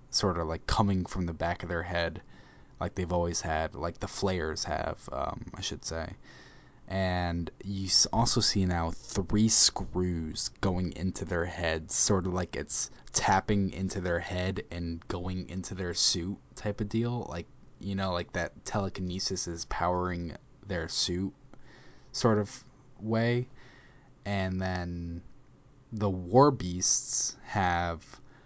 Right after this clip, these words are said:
a metal plate head and razors on their back that are not, like, natural. Those are, those are, like, things that are added on, sort of like, sort of like an armor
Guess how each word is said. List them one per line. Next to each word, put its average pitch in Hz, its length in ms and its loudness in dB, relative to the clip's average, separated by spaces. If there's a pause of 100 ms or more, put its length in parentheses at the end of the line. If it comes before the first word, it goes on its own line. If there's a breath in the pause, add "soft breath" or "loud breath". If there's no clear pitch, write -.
(380 soft breath)
a 87 200 2
metal 92 600 2 (200)
plate 95 400 2 (240)
head 95 560 2
and 85 420 -4
razors 107 540 2
on 113 200 2
their 117 140 6
back 127 500 2
that 95 140 -2
are 90 100 0
not, 95 380 0
like, 85 240 -6
natural. 82 500 -6
Those 92 280 -4
are, - 120 -10
those 101 220 0
are, 104 80 0
like, 87 320 -4 (140)
things 101 300 4
that 90 140 -2
are 80 200 -4
added 80 360 0
on, 78 480 -4 (800 soft breath)
sort 101 260 2
of 87 60 0
like, 82 180 -6 (380)
sort 117 220 4
of 107 80 4
like 101 120 0
an 90 100 -4 (100)
armor 90 580 2